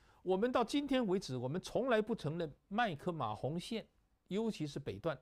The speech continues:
也就是中印边界的一些争议的部位。但是我们承认了麦克马洪线的南段，南段就是中缅边界。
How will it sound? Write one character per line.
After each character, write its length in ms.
也 140
就 120
是 60
中 260
印 160
边 240
界 200
的 80
一 40
些 120
争 280
议 60
的 80
部 220
位。 120
但 160
是 80
我 160
们 140
承 320
认 220
了 120
麦 300
克 120
马 200
洪 200
线 160
的 120
南 200
段， 160
南 340
段 260
就 160
是 140
中 240
缅 200
边 200
界。 200